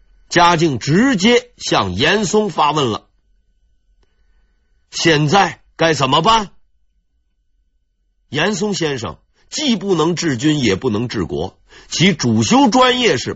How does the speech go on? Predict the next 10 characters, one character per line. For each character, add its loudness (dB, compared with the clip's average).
拍 0
马 -6
屁 -4
和 -4
整 -8
人， -10
他 0
只 2
好 0
说 -2